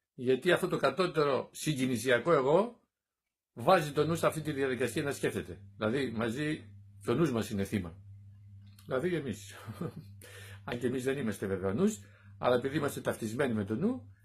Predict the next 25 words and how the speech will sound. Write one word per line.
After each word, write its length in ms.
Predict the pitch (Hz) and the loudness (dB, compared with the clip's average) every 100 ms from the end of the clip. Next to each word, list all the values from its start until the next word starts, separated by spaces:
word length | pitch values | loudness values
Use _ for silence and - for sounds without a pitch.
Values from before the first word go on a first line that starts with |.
| - | -10
είμαστε 320 | 240 165 - | -4 -2 0
εμείς 160 | 143 175 | 0 0
το 120 | 135 | 0
θύμα 240 | 139 147 123 | 0 2 4
ως 220 | 131 - | 2 2
νους, 300 | 139 127 98 | -2 -2 -4
ας 100 | - | -6
πούμε, 280 | 147 226 240 _ _ _ _ _ _ _ _ - - - _ _ - _ _ _ _ | -6 -6 -8 _ _ _ _ _ _ _ _ -20 -20 -20 _ _ -20 _ _ _ _
του 440 | - 233 294 - _ _ | 6 6 6 -2 _ _
κατώτερου 440 | 160 160 185 180 | 4 6 4 4
συγκινησιακού 640 | 156 139 139 131 139 147 160 | 2 0 -4 2 2 4 4
εγώ, 380 | 139 110 - - - - - - - - - | 6 4 0 -18 -20 -20 -18 -20 -20 -20 -8
που 100 | 135 | 0
δεν 120 | 131 170 | 4 4
είναι 80 | |
ικανοποιημένος 680 | 147 131 120 131 147 120 - | 4 2 0 0 0 0 -6
με 120 | 107 | 0
αυτό 200 | 120 - | 2 2
που 80 | 123 | 0
ζει 160 | 120 120 | -2 2
τώρα, 420 | 147 208 262 - | 4 4 2 -4
αλλά 220 | 165 151 151 | -2 0 0
θέλει 220 | 190 165 | 0 0
να 180 | 147 139 | 0 2
βρει 340 | 202 247 | 2 0